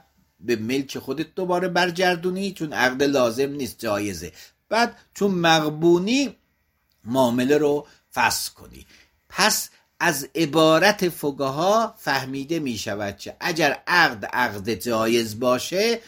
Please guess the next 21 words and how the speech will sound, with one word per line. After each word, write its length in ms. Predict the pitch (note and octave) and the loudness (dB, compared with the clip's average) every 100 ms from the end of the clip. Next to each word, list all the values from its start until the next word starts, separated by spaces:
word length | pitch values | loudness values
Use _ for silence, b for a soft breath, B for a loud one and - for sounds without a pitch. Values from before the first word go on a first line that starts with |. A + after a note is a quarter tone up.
| B B | B B
نه 320 | D3+ F3 E3 | -4 0 0
حق 320 | C#3 D3+ - D3 | 0 -2 -4 -8
فسخت 480 | D#3 D3+ - C#3+ | -4 -6 -6 -8
هنوز 360 | A#2+ A#2+ D#3 D#3 | -8 -8 -8 -12
پابرجاست. 1040 | - G#2+ E2+ F2+ E2 E2 B1 - - - _ _ _ _ b b b b b b b b _ | -4 -2 0 -2 -4 -8 -8 -8 -8 -14 _ _ _ _ b b b b b b b b _
خب 480 | _ - - F3 D3+ - _ _ _ _ _ _ _ _ _ _ _ - | _ -14 0 0 0 -4 _ _ _ _ _ _ _ _ _ _ _ -18
یه، 380 | D3 F3+ B3+ - | -10 0 0 0
این 320 | - G#3+ G#3 C3 | -4 -4 -4 -2
یه 260 | F3 F3 - - G2 | 0 0 -8 -20 -10
مصداق. 500 | C#3+ - C#3 C3 - _ _ _ | -6 -6 -6 -10 -12 _ _ _
مصداق 640 | D#3+ A3+ - A#3 A3 G#3 | 0 2 2 6 4 4
دوم، 640 | G3+ G3 F3 E3 D#3+ D#3+ - _ _ _ _ _ _ | 2 2 0 -2 -4 -6 -14 _ _ _ _ _ _
بعضی 320 | G3+ A3+ A3+ | 4 4 2
وقتا 440 | B3 G#3+ - - G#3+ | 0 0 0 -4 -4
خود 360 | - F3+ - | -2 -4 -4
به 120 | - | -6
خود 260 | F3 A3 - | 0 0 0
مانع 520 | C#3+ C3 A#2+ A#2 A2+ | 0 4 4 2 0
از 200 | G#2 F#2 | -2 -2
بین 200 | G2 G2 | -2 -2
میره. 380 | F#2 F#2 E2+ D#2+ | -2 -6 -8 -12